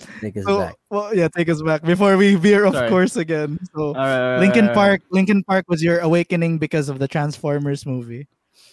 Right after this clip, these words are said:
Speaker 3: Yeah, man. No, no, no, no. Transformers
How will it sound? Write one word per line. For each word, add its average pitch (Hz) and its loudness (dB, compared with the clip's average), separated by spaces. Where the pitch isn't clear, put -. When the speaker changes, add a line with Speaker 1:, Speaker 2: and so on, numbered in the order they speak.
Speaker 3:
Yeah, 127 -4
man. 117 -6
No, 165 0
no, 156 2
no, 143 0
no. 117 -4
Transformers 160 -4